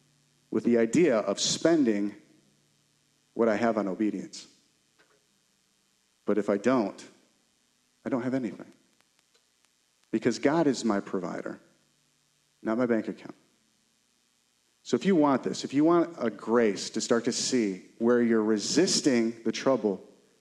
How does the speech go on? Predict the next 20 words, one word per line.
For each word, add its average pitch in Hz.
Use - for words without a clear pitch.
and 107
enduring 120
your 120
own 113
flesh, 110
he'll 143
give 131
it 104
to -
us. -
Don't 175
ask 147
for 127
this 113
if 104
you 110
don't 104
want 101
it, 90
though. -